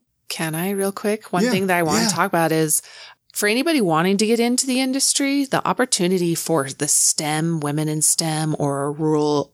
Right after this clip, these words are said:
Speaker 1: or, uh, communities, there is a ton of funding, a ton of funding available. And so when we look at grants and money like that for R and D or economic development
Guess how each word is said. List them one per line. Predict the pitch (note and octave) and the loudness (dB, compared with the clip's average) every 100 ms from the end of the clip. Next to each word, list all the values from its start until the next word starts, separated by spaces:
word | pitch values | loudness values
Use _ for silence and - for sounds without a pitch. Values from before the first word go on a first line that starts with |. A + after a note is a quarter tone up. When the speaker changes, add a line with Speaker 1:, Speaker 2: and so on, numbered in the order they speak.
| - | -12
Speaker 1:
or, | B2+ A#2 A2+ A#2+ - - - - | -10 -6 -8 -8 -12 -20 -20 -6
uh, | D3 - | -4 -4
communities, | D#3+ D3 F3 G#3+ A#3+ - | -4 -2 0 0 0 -2
there | F3+ G3 | 0 0
is | F#3 | 0
a | D3+ - | -2 -4
ton | - - - D#3+ D#3+ | -6 -4 -2 0 0
of | D3 | 0
funding, | - C3 C3+ B2+ B2 A#2+ - _ - | -2 -2 -4 -6 -12 -14 -20 _ -6
a | C3 C3 - - | -4 -4 -6 -8
ton | - - D#3 C3 | -6 0 0 0
of | |
funding | - C3 B2 A#2 | -2 -6 -6 -6
available. | B2 A#2+ A2+ A#2+ A2+ - - - - | -6 -6 -4 -2 -4 -4 -10 -12 -10
And | - D3 | -4 -2
so | - D#3 D3 C#3+ - - | 0 0 -2 -4 -8 -2
when | E3+ | 0
we | E3+ | 2
look | D#3 - | 0 -2
at | - B2+ | -6 -4
grants | C#3+ C#3 C#3+ - - | -6 -4 -4 -2 -4
and | C#3 | -4
money | C#3+ C#3+ C3 | -6 -6 -6
like | B2+ B2 - | -8 -10 -8
that | C3 D3 - | -6 -6 -8
for | - B2+ B2 A#2 - | -6 -4 -4 -6 -6
R | C3 A#2+ | -6 -6
and | B2+ C3 | -6 -4
D | D3+ D3+ | -2 -2
or | C#3 B2 | -4 -6
economic | C3 - A#2+ A2+ - | -10 -10 -10 -10 -10
development | A#2 A#2+ A#2 B2+ B2 - - | -8 -8 -8 -12 -14 -8 -8